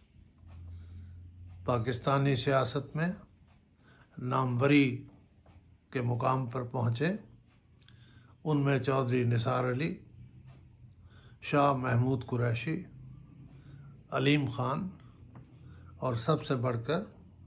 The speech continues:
पाकिस्तान के मौजूदा वज़ीर आज़म इमरान ख़ान शामिल हैं। हुकूमत ने तो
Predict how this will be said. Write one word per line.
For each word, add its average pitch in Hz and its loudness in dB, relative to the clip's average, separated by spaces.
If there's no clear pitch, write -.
पाकिस्तान 127 -2
के 120 -4
मौजूदा 123 0
वज़ीर 127 -2
आज़म 131 -2
इमरान 139 2
ख़ान 123 -4
शामिल 123 0
हैं। 127 -2
हुकूमत 147 4
ने 156 6
तो 156 4